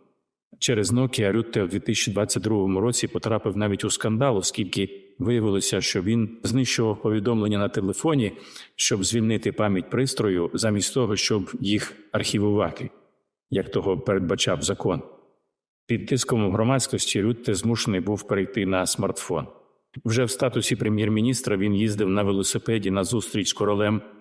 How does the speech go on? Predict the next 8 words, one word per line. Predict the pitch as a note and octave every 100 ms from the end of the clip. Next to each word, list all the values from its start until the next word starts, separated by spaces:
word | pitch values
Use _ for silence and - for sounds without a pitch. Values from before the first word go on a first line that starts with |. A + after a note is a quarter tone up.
| _
Вільямом | G2 G#2+ G2+ G2 F#2+
Олександром | F#2+ - G2 F#2+ F#2 F2+
та | E2+ G2+
на | F#2+ F#2+
звичайному | E2+ G2+ - A#2+ A2 G2 F#2+ F2+ - - _ - -
Saab | G#2 A2+ -
за | A2+ A2
продуктом. | G2 G#2+ G2 G#2 - C#2+